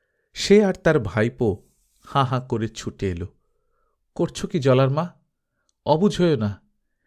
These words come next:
টের পেলে এক্ষুনি সদরে চালান দেবে তোমার ছেলে। লাশ কাটা ঘরে ফেলে আগা পাঁচতলা চিরবে, বাসি মরা ফেরত দেবে না, মেথর মুর্দা ফরাসি ঠ্যাং ধরে টেনে নিয়ে ফেলে দেবে।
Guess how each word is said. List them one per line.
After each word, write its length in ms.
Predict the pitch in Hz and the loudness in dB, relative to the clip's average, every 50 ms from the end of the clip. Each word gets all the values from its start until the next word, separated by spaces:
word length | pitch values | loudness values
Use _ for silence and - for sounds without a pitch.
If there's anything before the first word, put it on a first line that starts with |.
| _ _ _ _ | _ _ _ _
টের 160 | - 175 175 175 | 2 2 2 4
পেলে 220 | 180 202 185 175 | 2 2 2 2
এক্ষুনি 340 | 160 - - - 208 208 208 | 0 -2 -2 -2 0 0 2
সদরে 360 | - - 180 170 180 185 185 | 2 2 2 4 6 4 4
চালান 300 | 175 180 170 165 170 165 | 4 2 2 2 2 0
দেবে 140 | 165 156 156 | 0 -2 -2
তোমার 240 | - 151 139 131 131 | -4 -4 -4 -4 -4
ছেলে। 340 | 131 - 131 107 98 90 90 - _ _ _ _ _ _ _ _ _ _ _ _ _ _ _ _ _ _ _ - - | -2 -4 -4 -4 -4 -6 -8 -10 _ _ _ _ _ _ _ _ _ _ _ _ _ _ _ _ _ _ _ -14 -4
লাশ 300 | - 120 123 127 - - | -2 0 0 0 -2 -4
কাটা 220 | - 139 131 156 | -6 -2 -2 0
ঘরে 260 | 131 123 127 135 151 | 0 2 2 0 0
ফেলে 260 | 139 - 143 139 165 175 | 0 0 0 2 4 4
আগা 240 | 151 139 131 151 | 2 2 2 0
পাঁচতলা 400 | 147 143 147 135 - - 156 147 | 0 0 -2 0 0 0 0 0
চিরবে, 440 | 139 139 - 135 123 104 98 98 95 - _ _ _ _ _ _ _ _ _ _ _ _ _ _ _ _ _ _ _ _ _ 131 | 0 -2 -2 -2 -2 0 -2 -4 -4 -4 _ _ _ _ _ _ _ _ _ _ _ _ _ _ _ _ _ _ _ _ _ -2
বাসি 340 | 120 127 127 131 - - | 2 2 2 2 2 -2
মরা 220 | 175 170 170 175 175 | -2 0 2 0 0
ফেরত 300 | 175 - - 165 175 165 | 0 -2 -2 0 0 2
দেবে 220 | 160 185 160 156 | 2 0 2 2
না, 260 | 123 107 95 87 - _ _ _ _ _ _ _ _ _ _ _ _ _ _ _ _ _ _ _ _ _ _ | -2 -2 -4 -6 -10 _ _ _ _ _ _ _ _ _ _ _ _ _ _ _ _ _ _ _ _ _ _
মেথর 360 | 131 135 135 135 135 160 156 | 0 0 0 2 2 0 0
মুর্দা 300 | 151 143 143 139 143 156 | 0 0 0 2 2 0
ফরাসি 340 | 156 - 156 160 156 - 180 - - | 2 4 2 2 2 0 -4 -6 -2
ঠ্যাং 280 | - 147 135 143 147 | 0 0 0 0 0
ধরে 180 | 131 160 156 160 | 2 2 0 0
টেনে 260 | 156 - 147 139 151 | 0 -2 -2 0 0
নিয়ে 180 | 160 165 165 156 | -2 -2 -2 -4
ফেলে 240 | - - 180 175 | -2 0 0 0
দেবে। 360 | 160 135 123 101 98 98 - | 2 2 2 0 0 -4 -6